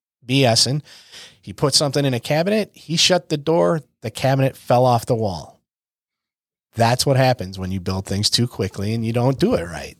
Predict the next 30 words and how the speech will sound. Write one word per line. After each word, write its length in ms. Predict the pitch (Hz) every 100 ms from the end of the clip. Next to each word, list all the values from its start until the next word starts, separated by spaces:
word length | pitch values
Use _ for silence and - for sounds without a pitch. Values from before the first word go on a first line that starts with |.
| _
you 160 | - 95
know? 240 | 92 170 - - _
So 360 | - 127 127 113 - _ _ _
think 160 | 139 156
about 260 | 151 110
that, 280 | 110 104 117
I 100 | -
guess, 320 | 110 110 107 - _ _ _ _ _ _ _
a 80 | 120
little 180 | 107 104
bit 220 | 107 120
more 260 | 107 95 107
when 160 | 104
you're, 340 | 101 107 104 104
when 260 | 113 104
you're 120 | 101 107
training 520 | - 120 131 156 180
and, 260 | 156 135
or, 400 | 131 123 113 113 -
or 160 | 120
when 120 | 127 156
you're 100 | 156
doing 280 | 160 160
anything, 420 | 147 160 151 90 87
is 220 | 92 -
just 180 | 101 -
take 180 | 123 -
the 60 |
time 340 | - 113 110 107
to, 180 | 92